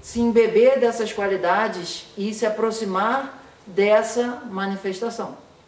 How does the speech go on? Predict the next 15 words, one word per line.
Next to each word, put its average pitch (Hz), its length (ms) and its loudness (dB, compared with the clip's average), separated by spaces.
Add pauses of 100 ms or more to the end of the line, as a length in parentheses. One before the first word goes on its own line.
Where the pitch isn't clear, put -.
(280)
Porque 294 200 -8
do - 80 -8
ponto 311 160 -4
de 269 80 -8
vista 254 240 -6
da 226 120 0
cultura 202 340 -2
ocidental, 180 800 -4 (220)
Deus 254 400 4
é 262 100 6
aquele 233 640 0 (340)
a 202 100 2
quem 233 220 2
devemos 226 460 2
servir, 220 640 0